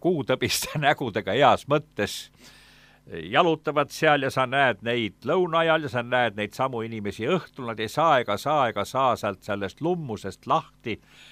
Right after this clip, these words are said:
ja nende nägudest on näha, kuidas nad on ülendatud võlvidesse, sursum korda.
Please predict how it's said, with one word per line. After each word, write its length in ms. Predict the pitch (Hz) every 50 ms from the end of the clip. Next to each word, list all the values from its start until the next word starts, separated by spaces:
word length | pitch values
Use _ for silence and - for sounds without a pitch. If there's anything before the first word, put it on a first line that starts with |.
| - - -
ja 80 | 107
nende 180 | 110 120 113 120
nägudest 580 | 117 151 180 180 160 127 107 107 101 - - 113
on 160 | 107 107 110
näha, 280 | 135 165 156 139 117
kuidas 340 | 98 - 113 101 107 101 -
nad 160 | - 98 87
on 140 | 101 98 101 -
ülendatud 840 | 160 185 190 165 135 113 98 90 85 78 95 - _ - 90 82 76 90
võlvidesse, 720 | 123 139 117 92 80 76 78 73 76 73 - - - - -
sursum 640 | - - 139 170 156 135 110 92 - 101 92 80 82 -
korda. 500 | - 123 123 113 110 92 90 87 76